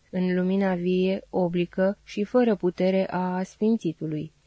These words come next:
Ne-am găsit trăsură și am pornit-o pe jos. Venea dinspre oraș, în trapul maestos al unor armăsari negri și mari, o trăsură nouă parcă, lăcuită în albastru,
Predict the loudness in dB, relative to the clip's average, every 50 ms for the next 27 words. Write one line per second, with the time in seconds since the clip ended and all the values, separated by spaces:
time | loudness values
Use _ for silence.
0 | _ -2 2 2 4 4 4 4 2 2 0 -4 0 4 4 4 4 2 0 2
1 | 2 2 4 2 2 0 0 -2 -2 0 0 0 -2 0 -2 0 0 0 -2 0
2 | -2 -4 0 2 0 2 2 0 -2 -2 -6 -10 _ _ -2 0 2 2 2 2
3 | 2 0 0 0 2 4 6 8 8 6 6 4 2 0 -2 -2 -4 -4 -4 -2
4 | -2 -2 -2 0 0 0 0 2 2 0 0 0 -2 -4 -6 -4 -2 -2 -2 -4
5 | -4 -4 -2 -2 -2 0 0 0 0 0 0 0 -2 -2 -2 0 0 -2 0 0
6 | 0 0 0 0 -2 -4 -4 -4 -4 -4 -4 -4 -4 -4 -4 -2 -2 -2 -2 -4
7 | -6 _ _ -4 0 0 2 2 2 0 0 0 0 0 2 2 4 4 4 4
8 | 4 2 2 0 0 -2 -2 -2 -4 -4 -2 -2 -2 -2 -2 _ _ _ -6 -2
9 | -2 -2 0 0 0 0 0 0 -2 -4 -2 -2 -2 -4 -2 -2 -2 -4 -4 -6
10 | -8 -6 -4 -4 -6